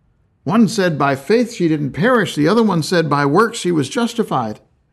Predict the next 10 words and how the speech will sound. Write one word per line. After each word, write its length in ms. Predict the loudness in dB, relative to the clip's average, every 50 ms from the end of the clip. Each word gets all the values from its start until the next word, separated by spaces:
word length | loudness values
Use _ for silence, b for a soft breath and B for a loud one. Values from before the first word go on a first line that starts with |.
| _ _ _ _ _ _ _ _ _ _ _ _ _ _ _ _ _ _ _
Which 280 | _ 0 0 0 0 0
one 240 | 0 2 2 2 2
is 240 | 0 0 0 0 -2
it? 100 | -2 2
Well, 220 | 2 2 4 2
it's 140 | 0 0 -4
both. 580 | -2 -2 0 0 0 -2 -4 -4 -16 -20 _ _ _ _ _ _ _ _ _
That's 260 | -4 -2 -2 -2 -2 -4
the 80 | -6
point. 540 | -2 0 2 4 4 4 2 0 -4 -14